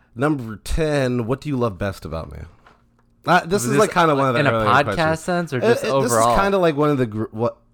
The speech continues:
Speaker 1: it's, like, my greatest strength. This does, it's a little bit more applicable to a marriage. I'm not gonna lie.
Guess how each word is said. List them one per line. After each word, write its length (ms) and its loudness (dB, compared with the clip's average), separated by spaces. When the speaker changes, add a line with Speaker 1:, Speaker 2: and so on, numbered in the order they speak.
Speaker 1:
it's, 200 -12
like, 260 -8
my 140 -4
greatest 420 -6
strength. 340 -10
This 200 -4
does, 400 -2
it's 180 -10
a 40 -8
little 380 -6
bit 260 -6
more 220 -6
applicable 640 -6
to 240 -10
a 20 -8
marriage. 680 -12
I'm 200 -10
not 200 -8
gonna 260 -12
lie. 280 -12